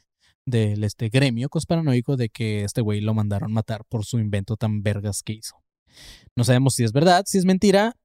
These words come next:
pero, eh, pues nada, si les gustó, espero que compartan este episodio con todos sus cuatitos y,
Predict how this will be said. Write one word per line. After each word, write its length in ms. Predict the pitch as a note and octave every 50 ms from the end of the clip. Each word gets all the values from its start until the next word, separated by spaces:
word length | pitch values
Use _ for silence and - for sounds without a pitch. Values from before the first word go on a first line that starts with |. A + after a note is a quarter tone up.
| _ -
pero, 500 | G3 F#3+ G3 G3 G3+ G#3 G#3+ A3 A3 G#3+
eh, 440 | F#3 D#3 C3+ B2 A#2 A2+ G#2+ G#2+ G#2+
pues 120 | - B2 B2
nada, 180 | D#3+ G#3 B3 A3
si 140 | - G#3+
les 100 | F#3 D#3+
gustó, 340 | C3 B2+ A#2 - - B2+ C3+
espero 260 | C#3+ - - B2 C3
que 140 | B2+ - B2+
compartan 500 | - - A#2+ G#2+ - A2 G#2+ - - A#2
este 180 | A2+ G#2 - B2
episodio 340 | B2 C#3 - A2+ G#2 G#2+ A2+
con 220 | - A#2+ A2 G#2
todos 200 | - A2 G#2+ G#2
sus 180 | - A#2+ - -
cuatitos 640 | _ - E3+ E3 - G3 F3 - E3 E3+ - - - _
y, 280 | - F3 G3+ A#3 B3 -